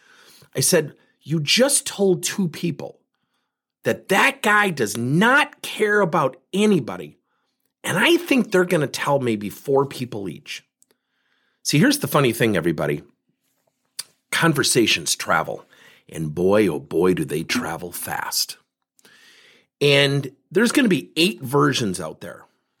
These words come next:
And you're going to be the source of those eight versions, the original source.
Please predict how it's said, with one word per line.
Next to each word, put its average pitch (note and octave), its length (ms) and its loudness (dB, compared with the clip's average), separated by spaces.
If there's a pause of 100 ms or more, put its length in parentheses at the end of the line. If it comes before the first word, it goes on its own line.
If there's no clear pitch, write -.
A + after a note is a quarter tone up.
(400)
And B2+ 160 4
you're F#3 240 4
going C#3 240 2
to C#3+ 60 0
be B2+ 100 -2
the C#3+ 120 -4
source - 360 0
of G#2+ 80 -4
those G#2 240 -2
eight F#2+ 180 -6
versions, A#2 460 0
the G2 140 -2
original F#2 420 -2
source. - 500 -4